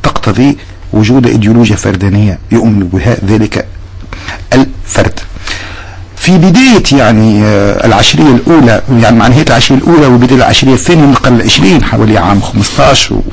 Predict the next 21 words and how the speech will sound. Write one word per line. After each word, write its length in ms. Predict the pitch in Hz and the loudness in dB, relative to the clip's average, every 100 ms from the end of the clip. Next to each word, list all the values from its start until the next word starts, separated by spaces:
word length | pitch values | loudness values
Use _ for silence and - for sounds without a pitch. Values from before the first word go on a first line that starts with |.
| - - - | -8 -12 -4
و-، 80 | 113 113 - - - | -4 -2 -6 -8 -2
وما 160 | 113 120 | 0 0
تلاه، 420 | 147 175 165 92 - - - - - - - - - - - - - - - - | 0 2 2 0 -6 -14 -16 -16 -16 -16 -14 -12 -12 -12 -12 -14 -16 -16 -8 0
المجتمع 400 | 139 - 190 165 | 0 2 0 0
التونسي 600 | - 190 180 - 160 156 - - - - | 0 2 2 2 0 -2 -8 -16 -18 -10
تحرك 560 | - - 131 - - - - - - - | -6 -2 -2 -4 -6 -10 -10 -16 -16 -6
ورد 260 | 123 135 113 | -2 0 0
الفعل 400 | 113 - 76 - - - - - - | -4 -4 -10 -12 -14 -16 -16 -12 -8
وتفاعل 640 | 107 92 - 120 120 113 | -6 -6 -4 -2 0 0
مع 140 | 101 98 | 0 -2
الظاهرة 260 | 104 98 | -2 -2
الاستعمارية 680 | 95 92 - - 82 - - - - | -2 -4 -6 -8 -8 -6 -6 -8 -10
على 100 | - | -4
المستوى 300 | 110 117 107 | -2 -2 -4
الاجتماعي 680 | 98 - - 107 117 110 117 - | -4 -4 -4 -2 0 0 0 0
وعلى 140 | 90 | 0
المستوى 480 | 104 107 - - - - - - - | -2 -4 -6 -4 -4 -4 -10 -8 -4
الإيديولوجي 760 | - - 113 107 110 104 95 | -6 -4 -2 0 0 0 -2
كذلك 540 | 92 87 98 113 104 - - - | -4 -4 -2 -2 -2 -8 -16 -8
وتعبيراته 680 | 101 101 87 92 104 - 98 - | -4 -2 -2 -4 -4 -4 -6 -4
السياسية. 640 | - - 92 - 85 71 | -4 -2 -2 -2 -4 -8